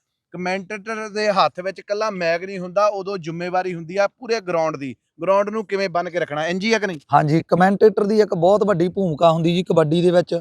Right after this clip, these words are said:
Speaker 1: ਜੀ।
Speaker 2: ਹਰ ਇੱਕ ਪਲੇਅਰ ਨੂੰ ਉਤਸ਼ਾਹ ਦੇਣਾ,
Speaker 1: ਜੀ।
Speaker 2: ਉਹਨੂੰ ਸ਼ਾਬਾਸ਼ ਦੇਣੀ,
Speaker 1: ਜੀ।
Speaker 2: ਤੇ ਜੇ ਕੋਈ ਗੱਲ ਉਹਨੂੰ ਕਵਰ ਕਰਨਾ, ਕਮੈਂਟੇਟਰ ਦੀ ਬਹੁਤ ਵੱਡੀ ਭੂਮਿਕਾ ਜੀ।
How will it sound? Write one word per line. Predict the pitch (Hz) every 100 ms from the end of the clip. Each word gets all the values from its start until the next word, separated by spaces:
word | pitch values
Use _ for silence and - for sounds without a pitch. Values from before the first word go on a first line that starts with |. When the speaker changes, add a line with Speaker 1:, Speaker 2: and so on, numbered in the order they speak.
| - 147
Speaker 1:
ਜੀ। | 170 143
Speaker 2:
ਹਰ | _ 147 185
ਇੱਕ | 196
ਪਲੇਅਰ | 170 175 190 196
ਨੂੰ | 196
ਉਤਸ਼ਾਹ | 175 - 165 185
ਦੇਣਾ, | 180 175 165 160 139
Speaker 1:
ਜੀ। | 160 143
Speaker 2:
ਉਹਨੂੰ | 180 202
ਸ਼ਾਬਾਸ਼ | 156 170 160 180 175 185
ਦੇਣੀ, | 165 165 165 156 -
Speaker 1:
ਜੀ। | 151 151 120 _ -
Speaker 2:
ਤੇ | 175 170 170
ਜੇ | 147 175
ਕੋਈ | 180 185
ਗੱਲ | 156 165 175
ਉਹਨੂੰ | 175 185 185
ਕਵਰ | 180 202 185
ਕਰਨਾ, | 180 165 165
ਕਮੈਂਟੇਟਰ | - 175 190 - 185 185
ਦੀ | 170
ਬਹੁਤ | 165 139 208 226
ਵੱਡੀ | 202 160 170
ਭੂਮਿਕਾ | 185 165 131 170
ਜੀ। | 165 170